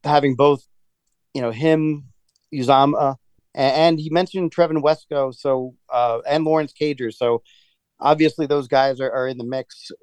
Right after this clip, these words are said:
Uh, if they're get-, they're getting mentions by Saleh. But as far as, uh, Conklin is concerned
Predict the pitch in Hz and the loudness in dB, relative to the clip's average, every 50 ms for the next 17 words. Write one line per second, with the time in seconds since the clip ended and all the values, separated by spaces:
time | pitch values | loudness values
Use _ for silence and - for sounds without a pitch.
0 | - 113 120 113 110 110 104 113 - - 135 120 - 135 131 120 131 135 - - | 0 4 6 6 6 6 4 0 -6 -10 -10 -6 -4 -4 0 2 2 0 0 0
1 | 131 123 127 127 139 127 123 123 127 127 - - 135 117 117 127 120 113 - - | -2 0 2 2 2 2 2 2 0 0 0 -2 -8 -4 0 2 2 2 2 2
2 | - 127 127 127 127 127 123 117 _ _ _ _ _ _ _ _ _ _ - 143 | 2 4 4 4 4 2 0 -2 _ _ _ _ _ _ _ _ _ _ -2 0
3 | 143 139 - 151 139 - _ - 180 175 175 170 165 156 147 131 139 131 127 123 | 0 0 -2 -4 -8 -6 _ 0 2 2 2 2 2 0 0 -2 -2 -2 0 0
4 | 120 117 117 110 - _ _ _ _ _ _ _ _ _ _ _ _ _ _ _ | -2 -4 -6 -10 -14 _ _ _ _ _ _ _ _ _ _ _ _ _ _ _
5 | - 175 180 185 180 - 190 180 175 165 - 180 175 - - 175 170 170 170 165 | -6 -4 -4 -4 -4 -4 -6 -6 -6 -6 -8 -10 -8 -4 -2 0 0 0 0 -2
6 | 160 | -2